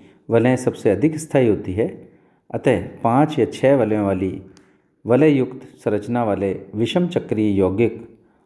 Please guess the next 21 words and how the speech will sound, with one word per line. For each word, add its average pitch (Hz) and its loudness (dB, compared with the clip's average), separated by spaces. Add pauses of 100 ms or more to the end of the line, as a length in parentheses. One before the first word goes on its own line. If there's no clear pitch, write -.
अधिक 175 0
सामान्य 92 -2
होते 87 -6
हैं। 156 -6 (500)
उदाहरण 135 2
के - -2
रूप 104 0
में 95 -4 (260)
फ्यूरेन, 117 0
जिसमें 110 -4 (1040)
चार 139 4
कार्बन 113 -4
और 107 -8
पाँचवाँ 110 -4
ऑक्सीजन 113 -4
होता 110 -2
है। 151 -6 (500)
इसी 127 0
तरह 135 4
से - -2
थायोफीन, 113 0